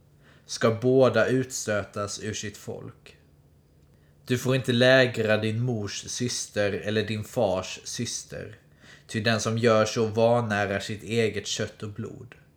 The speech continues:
och de drar skuld över sig. Den som ligger med sin farbrors hustru skändar sin farbror. De drar synd över sig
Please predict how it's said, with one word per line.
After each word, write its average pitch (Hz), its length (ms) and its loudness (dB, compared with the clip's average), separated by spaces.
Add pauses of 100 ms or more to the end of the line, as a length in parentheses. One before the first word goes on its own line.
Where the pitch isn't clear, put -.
(140)
och - 480 -8
de 113 340 2
drar 101 200 -2
skuld 92 640 -8
över 101 280 -8
sig. - 380 -16 (920)
Den 123 180 2
som 123 180 0
ligger 113 600 4
med 113 180 0
sin 113 160 -4
farbrors 113 880 0
hustru 101 640 -6 (280)
skändar 117 680 0
sin 104 260 -6
farbror. 107 760 -4 (1300)
De 120 240 2
drar 110 240 2
synd 107 680 -4
över 98 280 -2
sig 95 520 -10